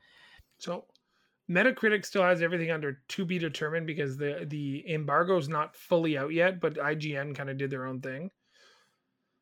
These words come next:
User reviews are not available until November tenth. Here is the basis of submitted reviews so far. One, Xbox Series X.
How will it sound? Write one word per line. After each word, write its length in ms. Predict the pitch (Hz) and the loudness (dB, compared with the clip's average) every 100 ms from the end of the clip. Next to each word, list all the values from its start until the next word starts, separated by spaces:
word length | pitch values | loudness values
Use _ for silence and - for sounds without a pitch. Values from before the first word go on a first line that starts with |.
| _ _ _ _ _ | _ _ _ _ _
User 300 | 180 226 254 | 4 6 6
reviews 380 | 269 208 220 202 | 6 6 4 4
are 60 | 196 | 4
not 180 | 190 | 6
available 480 | 185 185 180 170 170 | 6 6 6 6 4
until 220 | 170 151 | 4 0
November 400 | 160 147 151 143 | -2 -2 -2 -4
tenth. 360 | 139 135 - - - _ _ _ _ | -6 -10 -12 -20 -20 _ _ _ _
Here 380 | - - 240 269 | -10 2 4 4
is 360 | 240 185 160 | 2 2 2
the 140 | 165 170 | -2 -2
basis 460 | 160 160 175 143 | 0 0 -4 -6
of 100 | 151 | -8
submitted 380 | 131 151 147 147 | -8 -6 -6 -6
reviews 360 | 147 139 135 131 | -6 -6 -8 -8
so 100 | 127 | -12
far. 260 | 127 113 - _ _ _ _ _ _ _ _ _ _ _ - | -12 -14 -18 _ _ _ _ _ _ _ _ _ _ _ 0
One, 380 | 220 208 139 139 | 4 4 0 -6
Xbox 460 | 151 - 160 143 - | -6 -2 0 0 0
Series 320 | 156 139 135 | -2 -2 -4
X. 340 | 110 _ - | -8 _ -20